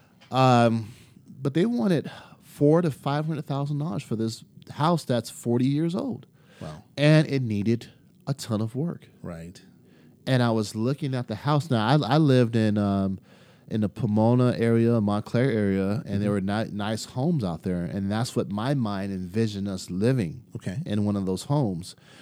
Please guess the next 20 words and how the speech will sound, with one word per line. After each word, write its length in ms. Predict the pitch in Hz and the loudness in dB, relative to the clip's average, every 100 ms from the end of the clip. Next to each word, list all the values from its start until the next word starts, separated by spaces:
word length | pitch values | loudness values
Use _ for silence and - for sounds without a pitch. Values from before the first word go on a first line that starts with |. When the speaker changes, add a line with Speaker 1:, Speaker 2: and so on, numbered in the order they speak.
| - - | -14 -6
Speaker 2:
Now, 100 | 95 | -2
when, 280 | 113 117 78 | 0 0 -2
when 160 | 107 | -2
me 100 | 113 | 0
and 80 | 123 | 0
my 100 | 107 | -2
f-, 240 | 101 - - | -6 -12 -16
wife 360 | 82 98 123 123 | -8 -2 0 -2
first 320 | - 107 - | -2 -4 -4
got 200 | 101 90 | -4 -4
married, 320 | 95 110 123 | -4 -2 -2
we 200 | 87 123 | -2 -2
looked 600 | 139 95 107 160 - - - _ _ | -2 0 2 0 -2 -14 -20 _ _
in, 540 | - 104 101 98 95 95 | -6 -2 -2 -2 -4 -4
um, 440 | 95 95 92 87 - - | -4 -6 -6 -10 -14 -10
Montclair, 960 | 104 101 107 - 110 101 98 98 98 - - - - _ _ | -6 -4 -6 -6 -4 -2 -2 -2 -4 -8 -20 -20 -20 _ _
uh, 180 | 95 98 | -4 -2
Rancho 320 | 95 107 - | -2 -4 -6
Cucamonga 600 | 107 113 98 101 123 123 - | -10 -8 -6 -4 -2 -4 -4
area, 480 | 95 90 90 90 | -4 -4 -4 -6